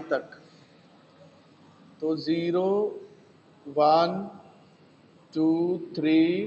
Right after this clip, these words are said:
फ़ोर, फ़ाइव अंक दिए हैं। अब आपको दो अंकों वाली संख्या बनानी है। तो दो अंकों वाली संख्या में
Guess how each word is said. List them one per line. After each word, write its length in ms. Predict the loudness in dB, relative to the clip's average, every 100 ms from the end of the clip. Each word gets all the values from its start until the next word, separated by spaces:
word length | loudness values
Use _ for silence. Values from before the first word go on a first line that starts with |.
| -6
फ़ोर, 440 | 0 2 4 2
फ़ाइव 440 | 2 4 4 4 2
अंक 200 | -2 -4
दिए 240 | -8 -10
हैं। 140 | -12 -16 -20 _ -20 _ _ _ _
अब 120 | 0 2
आपको 260 | 2 2
दो 180 | 4 6 6
अंकों 320 | 6 4 4
वाली 200 | 6 4 2
संख्या 340 | -2 0 0
बनानी 380 | 2 0 -2 -4
है। 200 | -6 -12 -18 _ _ _ _ _ _ _ _ _ -20 _ _ -8
तो 60 | -2
दो 220 | 4 6 6 4
अंकों 320 | 0 4 6
वाली 240 | 6 4 2
संख्या 460 | 0 -2 2 4 4 2 -4 -12 -20 -20 _ -20 _ -20 -20 -20 _ _ _ _ _ _ _ _ _ _ _ _ _ _ _ _ _
में 600 | -2 2 4 2 -2 -12